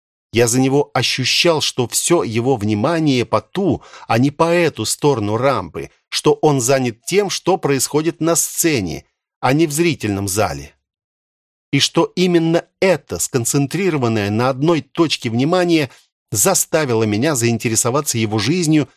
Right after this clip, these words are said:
на сцене, потянуться к нему, чтобы узнать, что там его так сильно занимало. В этот момент я понял, что чем больше актер хочет забавлять зрителя, тем больше зритель сидит барином,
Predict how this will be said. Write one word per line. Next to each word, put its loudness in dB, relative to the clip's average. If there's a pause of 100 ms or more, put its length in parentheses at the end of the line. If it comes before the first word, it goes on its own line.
(140)
на 2
сцене, -2 (560)
потянуться 2
к -8
нему, -6
чтобы 2
узнать, 0
что 0
там -2
его 0
так -4
сильно 0
занимало. -2 (800)
В 0
этот 0
момент 0
я 0
понял, 2
что 0
чем 0
больше 0
актер 0
хочет -2
забавлять 0
зрителя, -4 (480)
тем 2
больше 0
зритель -4
сидит -4
барином, -2